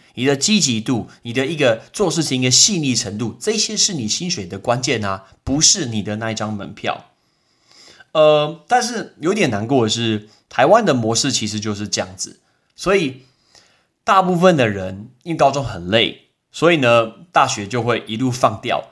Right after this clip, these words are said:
然后一路放掉，但是有一些人很好，有一些人就会提早找到自己的一个路，也很聪明，然后开始默默去存这些技能，然后在大学毕业的时候马上就是一展光芒，这样子跳，跳出去。那，呃，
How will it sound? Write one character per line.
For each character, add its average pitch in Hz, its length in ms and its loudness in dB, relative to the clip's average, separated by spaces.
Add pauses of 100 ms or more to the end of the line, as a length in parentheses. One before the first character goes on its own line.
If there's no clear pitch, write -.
(140)
然 151 100 0
后 180 80 4
一 175 60 2
路 175 100 -2
放 170 200 0
掉， 139 100 0
但 180 120 -4
是 170 120 -2
有 120 140 2
一 - 20 -2
些 139 140 -2
人 127 100 0
很 113 180 -6
好， 107 240 0
有 120 120 -2
一 - 20 -4
些 156 80 0
人 147 100 -2
就 147 80 -2
会 147 80 4
提 131 220 -4
早 120 180 2
找 104 160 -4
到 123 140 2
自 127 160 -6
己 110 80 -4
的 104 160 -6
一 110 40 -4
个 110 120 -2
路， 113 320 2 (240)
也 135 80 -6
很 120 140 -4
聪 143 280 -4
明， 104 280 -4 (160)
然 117 100 -2
后 120 60 -6
开 143 100 -2
始 131 100 0
默 131 160 2
默 135 160 4
去 131 220 -2
存 - 340 -6
这 123 140 -2
些 117 360 0 (200)
技 156 220 0
能， 92 280 -6 (240)
然 117 120 0
后 143 100 4
在 139 160 0
大 131 220 -4
学 120 120 -8
毕 120 200 -4
业 120 80 0
的 110 60 -6
时 123 100 -4
候 117 40 -4
马 98 160 -8
上 120 200 -6
就 117 100 -8
是 113 360 -8
一 202 40 -10
展 98 260 -6
光 123 220 -2
芒， 95 220 -12 (100)
这 135 100 -12
样 131 60 -8
子 110 100 -6
跳， 117 220 0
跳 110 260 0
出 107 240 -12
去。 104 300 -12 (420)
那， 139 420 -2 (580)
呃， 107 600 -2